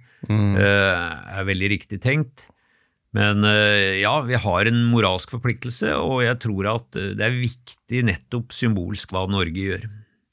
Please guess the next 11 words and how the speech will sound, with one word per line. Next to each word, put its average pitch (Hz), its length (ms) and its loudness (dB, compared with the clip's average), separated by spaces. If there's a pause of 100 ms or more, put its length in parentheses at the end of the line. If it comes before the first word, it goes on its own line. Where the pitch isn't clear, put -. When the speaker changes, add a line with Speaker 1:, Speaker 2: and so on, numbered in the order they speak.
(400)
Speaker 1:
Nettopp. 104 320 -8 (480)
Ehm, 104 1040 -2 (420)
la 143 60 2
oss 147 100 0
ta 147 100 2
noen 147 120 2
fremtids, 95 720 0
eh, 95 840 0
scenarioer 90 760 0
her 110 200 4
da. 113 120 2